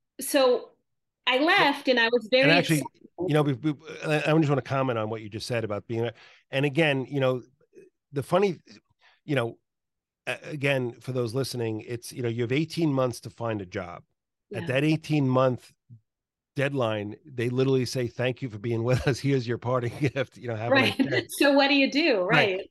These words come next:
Speaker 2: So the issue is, you know, it's really, even though yet, you know, hindsight, they say, is twenty twenty. So on one hand, it, right, you, you wanna stay to that last day.
Speaker 1: Yeah.
Speaker 2: But on the other hand, it's literally like going to Vegas because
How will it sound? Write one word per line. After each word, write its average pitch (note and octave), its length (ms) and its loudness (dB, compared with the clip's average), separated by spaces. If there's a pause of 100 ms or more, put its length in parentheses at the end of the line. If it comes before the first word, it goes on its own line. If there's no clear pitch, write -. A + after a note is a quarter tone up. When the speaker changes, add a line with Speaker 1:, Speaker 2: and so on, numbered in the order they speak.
Speaker 2:
So F3 180 0
the G3+ 140 0
issue G#3 320 2
is, F3 420 2
you D#3+ 120 -4
know, C3 400 -2
it's D#3 280 -10
really, F3+ 680 0 (280)
even G3+ 380 0
though E3+ 240 6
yet, C#3+ 340 -2
you D3+ 60 -4
know, B2 80 -4
hindsight, D#3+ 580 -2 (240)
they B2 160 -6
say, A#2+ 220 -4
is A2+ 100 -4
twenty A2+ 240 -2
twenty. A2 400 -4
So A#2 380 -2 (480)
on D3+ 140 0
one A3+ 220 4
hand, C#3 500 0 (500)
it, C#3+ 140 -4 (240)
right, B2+ 240 2
you, B2+ 180 -2
you C3+ 180 -4
wanna C#3+ 240 2
stay D3 240 0
to C3 80 -4
that B2 160 -4
last B2 540 -4 (180)
day. A2+ 500 -2 (400)
Speaker 1:
Yeah. F#3 60 -14 (140)
Speaker 2:
But C#3 100 0
on C#3+ 80 2
the D#3+ 100 4
other A#3 160 6
hand, C#3+ 220 2
it's C3 140 -8
literally G#3 300 0
like B2+ 140 -2
going D3 180 -2
to C3+ 60 -2
Vegas C3+ 480 -4
because C3+ 540 -4